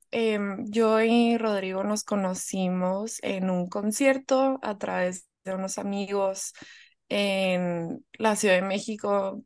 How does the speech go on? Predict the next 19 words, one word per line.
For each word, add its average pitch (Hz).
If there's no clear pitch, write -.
Fuimos 208
a 208
ver 190
Coldplay, 240
a 196
él 190
lo 190
invitó 196
el 190
hermano 190
de 202
mi 196
amiga 269
y 214
yo 208
fui 196
con 196
mi 196
amiga 240